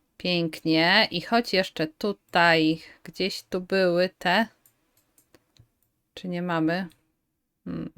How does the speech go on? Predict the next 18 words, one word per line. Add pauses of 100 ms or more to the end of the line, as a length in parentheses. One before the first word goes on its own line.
(160)
nie
mamy. (1000)
To
chciałabym,
żebyś,
a, (180)
a,
bo
stoisz
w
tych,
no
to
nie
dziwota,
że
ci
jest.